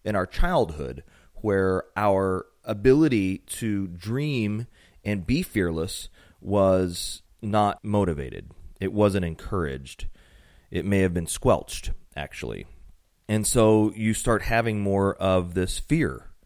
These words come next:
and you start relying more on other people. At least that's my experience.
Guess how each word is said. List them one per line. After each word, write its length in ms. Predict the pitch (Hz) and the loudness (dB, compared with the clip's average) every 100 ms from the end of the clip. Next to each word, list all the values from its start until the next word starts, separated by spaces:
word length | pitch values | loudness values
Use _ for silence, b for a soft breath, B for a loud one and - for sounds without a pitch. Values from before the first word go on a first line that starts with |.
| b b b b b b | b b b b b b
and 220 | - 113 | 0 2
you 80 | 110 | 2
start 240 | 110 101 - | 2 2 4
relying 460 | 110 95 101 110 | 4 4 2 0
more 240 | 98 90 92 | -2 0 0
on 100 | 90 | 0
other 180 | 82 | -2
people. 600 | 85 165 185 - 65 - - - _ _ _ | -4 -4 -2 -2 -4 -8 -20 -20 _ _ _
At 140 | - 113 | -4 2
least 260 | 175 208 | 4 4
that's 460 | - 139 131 - - - - | 4 2 2 -10 -14 -16 -8
my 220 | 104 110 | -2 0
experience. 800 | 92 - - 73 71 67 - - | -2 -4 -6 -6 -8 -12 -12 -16